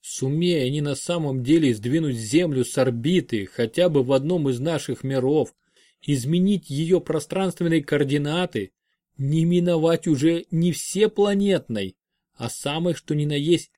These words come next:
космической катастрофы. Вы ведь представляете себе, какие последствия могут сопровождать разбалансировку устойчивой системы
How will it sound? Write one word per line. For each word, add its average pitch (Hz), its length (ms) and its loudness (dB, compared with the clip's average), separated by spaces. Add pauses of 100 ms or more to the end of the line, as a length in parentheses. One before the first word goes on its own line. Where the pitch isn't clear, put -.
космической 170 880 0
катастрофы. 147 880 0 (520)
Вы 131 260 0
ведь 156 140 -4
представляете 160 840 -2
себе, 127 460 0 (360)
какие 170 840 4
последствия 135 1000 0
могут 135 400 2
сопровождать 131 720 0 (360)
разбалансировку 143 1080 2
устойчивой 135 640 2
системы 143 720 -2